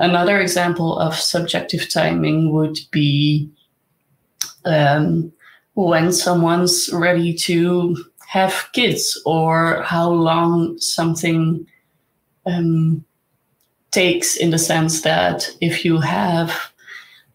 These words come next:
a character who is, who moves really slowly, then it doesn't make sense for them to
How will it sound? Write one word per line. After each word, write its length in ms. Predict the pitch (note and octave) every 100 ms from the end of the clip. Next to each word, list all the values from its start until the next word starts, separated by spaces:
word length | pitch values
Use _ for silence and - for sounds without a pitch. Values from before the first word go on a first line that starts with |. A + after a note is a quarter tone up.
| _
a 120 | G3+
character 640 | G3+ F3 E3+ E3+ - E3 E3
who 440 | D3+ E3 D#3+ D#3+
is, 800 | - E3 F3 E3 E3 - - - _ - _ _ _ _ - F3
who 120 | G#3
moves 520 | F#3+ F#3+ F#3+ F#3+ -
really 520 | F3 F3 G#3+ G3 F3
slowly, 680 | E3+ - D#3+ D#3 D3 F3 - _
then 140 | - F3+
it 100 | F3
doesn't 220 | E3+ E3+
make 160 | D#3 D3+
sense 260 | F#3+ F3+
for 140 | - D#3
them 240 | D3 D3
to 280 | D3+ D#3